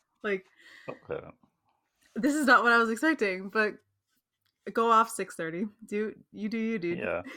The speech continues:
Speaker 2: you do you.
Speaker 1: <laughs> Yeah, I like it so far. Um,
Speaker 2: My, my only, oh, you didn't finish. Never mind. <laughs> I can't
Speaker 1: Yeah,
Speaker 2: tell
Speaker 1: no,
Speaker 2: you what
Speaker 1: I, I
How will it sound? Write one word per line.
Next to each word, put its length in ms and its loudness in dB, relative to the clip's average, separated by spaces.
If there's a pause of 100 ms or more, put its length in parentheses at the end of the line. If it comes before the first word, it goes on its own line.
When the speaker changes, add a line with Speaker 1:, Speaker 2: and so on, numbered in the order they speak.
(300)
Speaker 2:
you 160 -12
do 160 -16
you. 420 -16
Speaker 1:
<laughs> 1900 -18
Yeah, 260 2
I 120 2
like 180 -2
it 100 -8
so 140 -4
far. 440 -6 (220)
Um, 560 -8
Speaker 2:
My, 220 -4 (220)
my 220 -2
only, 320 -6 (120)
oh, 240 4
you 160 -6
didn't 240 2
finish. 380 -4
Never 220 -2
mind. 320 -4
<laughs> 80 -20
I 40 -4
can't 300 -2
Speaker 1:
Yeah, 200 8
Speaker 2:
tell 140 8
Speaker 1:
no, 120 8
Speaker 2:
you 80 4
what 20 4
Speaker 1:
I, 20 2
I 40 2